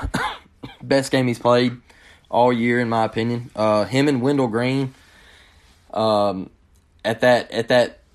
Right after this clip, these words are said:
pick and roll at the top, uh, like I said earlier, unstoppable. Um, and I think B P made a joke, um,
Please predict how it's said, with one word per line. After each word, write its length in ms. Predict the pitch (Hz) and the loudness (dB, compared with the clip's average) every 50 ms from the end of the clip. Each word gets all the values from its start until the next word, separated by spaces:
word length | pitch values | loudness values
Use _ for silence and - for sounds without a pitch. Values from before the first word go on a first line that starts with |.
| _ _ | _ _
pick 180 | - 147 135 131 | 0 0 0 2
and 80 | 123 | 2
roll 320 | 120 117 120 120 120 120 113 | 4 6 6 6 6 4 2
at 100 | 110 - | 0 -2
the 60 | 107 | -6
top, 520 | - - 113 110 113 110 - - _ _ _ _ _ _ _ _ _ _ _ _ _ _ - | -2 2 4 4 6 4 2 -2 _ _ _ _ _ _ _ _ _ _ _ _ _ _ -6
uh, 320 | 87 101 95 95 92 80 - - | -4 -2 -2 -2 -4 -4 -6 -2
like 220 | - 113 113 - | 0 0 0 0
I 40 | 120 | -2
said 220 | 107 - 120 110 - | -2 0 -2 0 2
earlier, 400 | 101 113 113 113 113 110 104 - | 2 2 4 4 4 2 2 0
unstoppable. 840 | - 107 113 117 113 - - 113 107 107 104 - 104 101 104 104 - - _ _ _ _ _ _ _ _ _ _ _ - | -2 -2 -2 -2 -4 -2 2 4 4 4 4 2 -2 -2 -4 -4 -4 -10 _ _ _ _ _ _ _ _ _ _ _ -6
Um, 520 | 98 98 98 98 90 87 87 71 60 - _ - _ _ _ _ _ _ _ _ _ _ _ _ _ _ _ - | -4 -2 -2 -2 -4 -6 -8 -10 -14 -18 _ -20 _ _ _ _ _ _ _ _ _ _ _ _ _ _ _ -8
and 440 | - - 165 131 110 98 - - - - | -2 0 0 0 0 -4 -8 -12 -2 0
I 120 | 117 123 | 0 2
think 260 | - 156 147 131 117 | 2 2 2 2 2
B 160 | 107 131 131 | 2 2 2
P 260 | 131 - 131 131 127 123 | 2 2 0 0 0 2
made 220 | 120 120 120 110 | 2 2 2 2
a 60 | 104 | 0
joke, 460 | 95 92 104 117 123 120 110 104 - - _ _ _ - _ _ _ _ _ _ _ _ _ _ _ - | -2 -2 -2 0 2 2 2 0 -2 -8 _ _ _ -20 _ _ _ _ _ _ _ _ _ _ _ -6
um, 640 | - 110 110 107 104 101 98 95 95 92 90 - | -4 -2 0 0 0 0 -2 -4 -6 -8 -10 -12